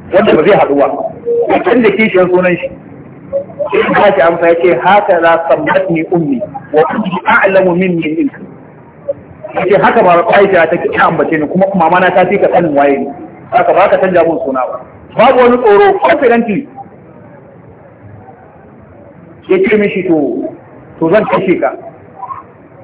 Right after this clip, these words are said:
Ya ce, "A za ka rai sanadiyan ki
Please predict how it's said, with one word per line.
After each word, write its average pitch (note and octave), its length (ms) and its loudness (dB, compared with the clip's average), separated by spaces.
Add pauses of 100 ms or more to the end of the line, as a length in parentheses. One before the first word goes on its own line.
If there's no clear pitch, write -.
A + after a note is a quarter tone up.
(1120)
Ya E3 100 -8
ce, F3 120 -2
"A D#3 140 2
za G3+ 140 2
ka G3 100 2
rai F3 200 2
sanadiyan E3 460 0
ki E3+ 60 -12